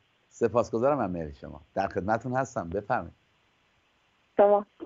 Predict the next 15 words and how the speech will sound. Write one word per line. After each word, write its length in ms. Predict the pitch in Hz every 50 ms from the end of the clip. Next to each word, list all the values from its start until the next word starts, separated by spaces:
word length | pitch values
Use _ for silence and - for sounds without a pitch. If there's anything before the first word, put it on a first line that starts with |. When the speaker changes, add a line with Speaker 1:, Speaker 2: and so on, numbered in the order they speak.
| - - _ _ _ _ _ _ _
Speaker 2:
کشیش 320 | - 226 233 - 294 330 -
رسول 340 | 330 277 254 247 - 233 220
عزیزم، 480 | 240 233 233 220 226 220 226 240 226 226
می‌خواستم 540 | 240 226 - 233 240 240 - - 254 262 254
که 140 | - 254 240 247 247 240
Speaker 1:
بله. 180 | 240 240 240 240 - - 208 196
Speaker 2:
گواهی 340 | 180 190 196 196 190 214
بدم، 600 | 202 233 233 233 233 226 220 220 220 226 220 220 214 _ _ _ _ _ _ _ _ _ -
اه، 320 | - 185 185 185 185 180
در 260 | 165 185 196 196 190
مورد 240 | 190 196 196 202 208
Speaker 1:
بفرمایید. 280 | 135 214 220 220 214 220
Speaker 2:
این 220 | 226 220 214 202 -
چند 220 | - 208 196 185 190
مدت 440 | 190 185 196 185 - 196 196 208